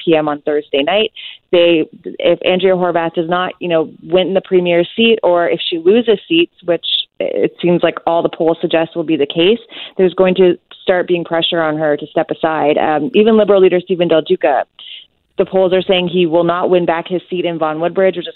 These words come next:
currently represented by the Conservatives. Uh, and if they, if they do form, you know, official opposition or at least get recognized party status, which is twelve seats, which they don't currently have,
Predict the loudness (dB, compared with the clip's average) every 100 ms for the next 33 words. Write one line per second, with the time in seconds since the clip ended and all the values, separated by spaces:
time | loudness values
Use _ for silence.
0 | -10 -12 -6 -6 -2 -2 -4 -6 -8 -8
1 | -10 -14 -6 0 2 4 4 2 -4 -18
2 | -16 -12 -4 -2 0 0 -2 -4 -4 -4
3 | -8 -12 -8 -8 0 0 0 _ 2 2
4 | -2 _ -12 -6 -2 -2 0 0 2 0
5 | -2 0 2 2 0 0 2 2 2 0
6 | -2 0 2 0 0 0 0 0 0 2
7 | 0 0 0 -2 -2 -2 0 -2 -4 -2
8 | -4 -4 -6 -6 -4 -4 -2 -4 -8 -10
9 | -12 -4 -2 -2 0 0 0 -4 -6 0
10 | 2 2 0 -2 -2 -2 -6 -4 -4 -4